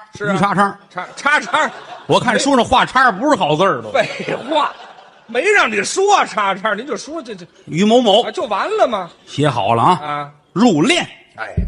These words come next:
Speaker 1: 入殓。
Speaker 2: 知道什么叫入殓吗？
Speaker 1: 您说说。
Speaker 2: 死人装棺材。
Speaker 1: 这叫入殓。
Speaker 2: 这叫入殓。
Speaker 1: 对。
Speaker 2: 掐尸的、入殓的都来了。
Speaker 1: 哦。
Speaker 2: 啊，阴阳生一报，吉时已到。
Speaker 1: 嚯。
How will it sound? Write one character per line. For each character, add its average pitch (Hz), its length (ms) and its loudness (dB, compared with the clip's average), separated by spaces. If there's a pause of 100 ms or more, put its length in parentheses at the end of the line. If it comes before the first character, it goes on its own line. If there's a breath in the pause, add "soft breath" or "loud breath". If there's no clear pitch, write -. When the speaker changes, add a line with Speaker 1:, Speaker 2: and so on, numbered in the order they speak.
Speaker 1:
入 180 140 -8
殓。 202 100 -4
Speaker 2:
知 208 80 2
道 202 80 2
什 175 160 0
么 208 60 -2
叫 208 100 4
入 185 200 2
殓 185 180 0
吗？ 147 160 -4
Speaker 1:
您 175 100 -8
说 175 180 -4
说。 151 260 -10
Speaker 2:
死 - 360 -6
人 185 220 4
装 226 260 2
棺 226 320 -2
材。 104 220 -16
Speaker 1:
这 127 160 -10
叫 104 160 -8
入 101 180 -16
殓。 98 160 -16
Speaker 2:
这 131 100 -10
叫 156 120 0
入 170 200 2
殓。 170 220 0 (100)
Speaker 1:
对。 135 160 -12 (200)
Speaker 2:
掐 165 400 -2
尸 175 280 -2
的、 156 100 -2
入 147 320 0
殓 165 220 2
的 113 100 -6
都 220 240 -2
来 165 260 0
了。 - 220 -4
Speaker 1:
哦。 240 220 -6 (120)
Speaker 2:
啊， 180 180 2
阴 233 240 0
阳 202 260 2
生 190 220 -2
一 196 80 -2
报， 175 240 2
吉 277 540 0
时 277 340 2
已 208 140 0
到。 226 320 0
Speaker 1:
嚯。 294 200 -4